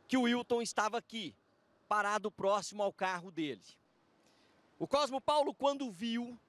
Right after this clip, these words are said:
que o Hilton estava ali, parado com o carro,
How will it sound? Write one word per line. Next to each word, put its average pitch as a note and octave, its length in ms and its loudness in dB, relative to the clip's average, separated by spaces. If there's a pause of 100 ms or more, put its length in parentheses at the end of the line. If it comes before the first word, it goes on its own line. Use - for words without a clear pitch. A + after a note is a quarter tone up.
(300)
que A#3+ 80 -4
o B3 80 2
Hilton A#3+ 300 4
estava G#3+ 420 0
ali, G#3+ 360 -6 (180)
parado F#3+ 480 0
com F#3+ 180 -6
o D3 60 -8
carro, F#3 500 -2